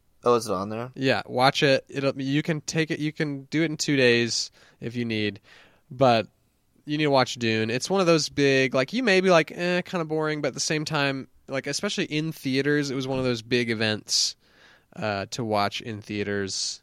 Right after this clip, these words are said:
Speaker 2: Definitely worth a watch.
Speaker 1: Cool. And then Chicken Run.
Speaker 2: Chicken
Speaker 1: That's
Speaker 2: Run!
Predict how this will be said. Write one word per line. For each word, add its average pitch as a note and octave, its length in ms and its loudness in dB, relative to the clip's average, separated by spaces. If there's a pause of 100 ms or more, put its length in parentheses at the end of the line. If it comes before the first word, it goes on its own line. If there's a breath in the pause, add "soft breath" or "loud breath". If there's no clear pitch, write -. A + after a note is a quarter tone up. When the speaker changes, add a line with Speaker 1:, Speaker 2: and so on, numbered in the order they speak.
(240)
Speaker 2:
Definitely B2 300 -4
worth G#2+ 140 -4
a A2 40 -4
watch. - 420 -8 (1600 loud breath)
Speaker 1:
Cool. - 220 -6 (100)
And B2+ 140 -6
then B2 120 0
Chicken F#3 440 2
Run. A2+ 540 2
Speaker 2:
Chicken F4+ 340 4
Speaker 1:
That's G#4+ 200 8
Speaker 2:
Run! F4 380 2